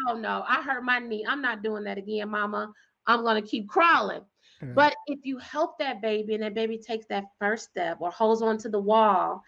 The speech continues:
Speaker 1: and then as you're doing that, your confidence grows. And then even, let's say, as an example,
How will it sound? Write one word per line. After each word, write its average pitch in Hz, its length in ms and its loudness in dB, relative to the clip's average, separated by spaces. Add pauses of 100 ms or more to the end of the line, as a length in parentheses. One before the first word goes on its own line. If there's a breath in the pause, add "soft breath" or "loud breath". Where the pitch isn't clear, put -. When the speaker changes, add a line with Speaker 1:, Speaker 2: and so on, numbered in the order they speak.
(240)
Speaker 1:
and 208 160 2
then 233 160 6
as 208 220 4
you're 202 100 2
doing 247 340 2
that, 208 160 2
your 170 120 -2
confidence 220 760 0
grows. 202 800 4 (380)
And 240 160 6
then 262 160 6
even, 285 300 2
let's 294 180 4
say, 262 220 2
as 233 160 2
an 226 80 -2
example, 220 560 -2